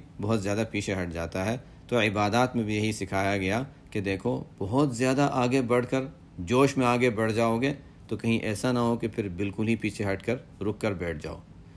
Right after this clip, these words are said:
اس لیے ہر ایک اپنی ہمت کے مطابق کچھ نہ کچھ اعمال آہستہ آہستہ مقرر کرتا رہے،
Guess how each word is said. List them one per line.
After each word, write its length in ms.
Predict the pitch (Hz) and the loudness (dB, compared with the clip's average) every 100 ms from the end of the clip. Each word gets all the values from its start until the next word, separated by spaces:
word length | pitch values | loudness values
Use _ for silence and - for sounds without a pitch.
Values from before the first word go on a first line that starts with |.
| - - | -4 0
اس 180 | 156 | 0
لیے 260 | 120 104 113 - - - | 2 0 0 -4 -12 -2
ہر 100 | 107 | 4
ایک 280 | 131 131 110 | 4 4 -4
اپنی 320 | - 110 101 | -2 -2 0
ہمت 260 | 101 104 | -2 -4
کے 100 | - | -4
مطابق 560 | 98 92 90 90 123 - - - - | -4 -4 -4 -4 -4 -6 -16 -20 0
کچھ 240 | 160 147 | 0 2
نہ 60 | 131 | 0
کچھ 220 | 120 120 - | 0 -2 0
اعمال 540 | 104 101 110 104 90 - - - - | 0 2 2 0 -2 -8 -18 -20 -4
آہستہ 360 | 104 113 110 117 | 0 0 2 2
آہستہ 280 | 107 - 113 | 2 2 0
مقرر 400 | 101 - 104 87 | 0 0 -2 -2
کرتا 360 | 95 90 135 | -4 2 4
رہے، 280 | 131 147 | 6 6